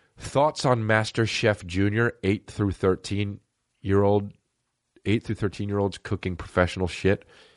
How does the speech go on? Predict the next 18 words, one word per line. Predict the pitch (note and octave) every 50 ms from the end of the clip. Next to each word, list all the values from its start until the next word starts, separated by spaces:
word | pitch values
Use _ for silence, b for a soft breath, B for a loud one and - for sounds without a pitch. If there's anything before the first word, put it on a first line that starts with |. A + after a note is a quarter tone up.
| b b b b b b b b
Yeah, | - - A2+ C3 C3+ B2 A#2+ A2+ G#2 -
I | - A#2 B2
mean, | B2+ C3 B2+ A#2+ A#2 - _ _ _ - - _ _ - - -
I | - C3
get, | C#3 B2 - F#3 F3+ - -
I | B2 D3
don't | D3+ A#2+ G2
know. | F2+ E2 D#2+ D#2 D2+ - _ _ _ _ _ _ _ _ _ _ _ _ _ _ _ _ _ _ _ _ _ _ _ _ _ _ _ _ _ _ _
It's | - C#3 C3+ -
cool | - - - A#3 A3 F#3+
when | E3+ C#3
you | B2+
know | A#2 A#2+ B2
what | A#2+ B2 A#2+ A2+ A#2+ B2
you | A2+ A2
wanna | G#2 G#2+ G2 F#2+
do | F2+ - G2 G#2 A2 G#2+
at, | F#2 F2 F2+